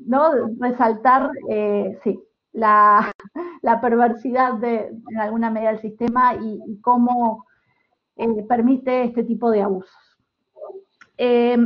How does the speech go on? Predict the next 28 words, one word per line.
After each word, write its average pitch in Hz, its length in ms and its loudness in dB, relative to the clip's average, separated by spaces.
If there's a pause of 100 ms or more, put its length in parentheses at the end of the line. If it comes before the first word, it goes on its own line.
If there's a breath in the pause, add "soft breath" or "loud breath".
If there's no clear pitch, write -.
estamos 294 420 -4
casi 285 240 -4
en 247 180 -2
tiempo, 277 560 0
así 233 360 -8
que 240 260 -6 (1000 loud breath)
voy 247 300 0
a, 240 460 2
a, 208 320 0 (680)
a 208 140 -6
pasar 233 360 -4
esto. 269 580 -4
Y 233 440 0
teníamos 285 400 0 (140)
otro 262 520 2
quiz, 277 280 -4 (300)
que 226 180 0
era 226 200 2
la 214 120 4
otra 233 240 0
parte 233 360 0
de 226 120 2
lo 214 180 0
que 214 360 -2
les, 202 240 -4 (240)
les 196 180 -6
di 233 140 -2
allí, 233 480 -2